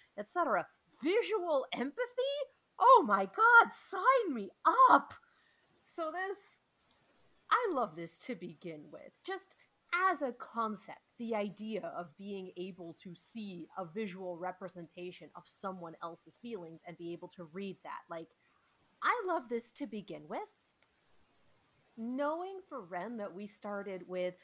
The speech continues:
not necessarily emotional manipulation, but emotional dampening, being able to hide from Grimm, this is a level up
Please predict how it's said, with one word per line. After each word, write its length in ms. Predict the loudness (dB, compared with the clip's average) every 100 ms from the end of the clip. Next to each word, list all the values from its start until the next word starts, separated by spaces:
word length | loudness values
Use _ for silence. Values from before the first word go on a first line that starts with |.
| -20 -10
not 240 | -4 -4
necessarily 720 | -4 -8 -10 -8 -6 -6 -8 -8
emotional 500 | -10 -10 -10 -12 -10
manipulation, 760 | -10 -10 -8 -10 -8 -10 -8
but 100 | -8
emotional 580 | -6 -8 -10 -12 -12 -14 -14
dampening, 520 | -12 -10 -8 -8 -8 -10
being 260 | -12 -12 -10
able 280 | -12 -12 -18 -16
to 120 | -18 -18 -14
hide 300 | -10 -8 -10 -12
from 220 | -12 -12 -12
Grimm, 420 | -14 -12 -12 -14 -16 -20 _ -14
this 300 | -10 -10 -10
is 360 | -10 -8 -8 -8 -8
a 60 |
level 380 | -6 -8 -8 -8 -6
up 160 | -8